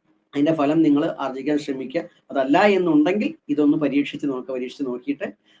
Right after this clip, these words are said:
നിങ്ങൾ എന്തായാലും നമുക്ക് കുറച്ച് സമയമല്ലേ വേണ്ടുള്ളൂ. പിന്നെ നമ്മൾ ഇഷ്ടപ്പെടുന്ന ഒരാൾ നമ്മൾ ഇഷ്ടപ്പെടാൻ വേണ്ടിയിട്ടാണല്ലോ, ആരും ഉപദ്രവിക്കാൻ വേണ്ടിയിട്ടൊന്നുമല്ല, സ്നേഹത്തിന് വേണ്ടിയിട്ടല്ലേ.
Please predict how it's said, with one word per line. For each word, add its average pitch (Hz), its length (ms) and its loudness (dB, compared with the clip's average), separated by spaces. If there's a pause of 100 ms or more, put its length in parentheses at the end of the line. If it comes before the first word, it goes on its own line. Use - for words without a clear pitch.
(120)
നിങ്ങൾ 131 260 -4
എന്തായാലും 147 420 2
നമുക്ക് 170 180 0
കുറച്ച് 180 180 -2
സമയമല്ലേ 165 420 4
വേണ്ടുള്ളൂ. 151 260 2
പിന്നെ 156 120 2
നമ്മൾ 147 180 0
ഇഷ്ടപ്പെടുന്ന 160 440 -2
ഒരാൾ 165 200 4
നമ്മൾ 165 180 2
ഇഷ്ടപ്പെടാൻ 165 340 0
വേണ്ടിയിട്ടാണല്ലോ, 160 360 2
ആരും 156 120 0
ഉപദ്രവിക്കാൻ 160 460 2
വേണ്ടിയിട്ടൊന്നുമല്ല, 180 460 0
സ്നേഹത്തിന് 147 400 -4
വേണ്ടിയിട്ടല്ലേ. 175 500 -4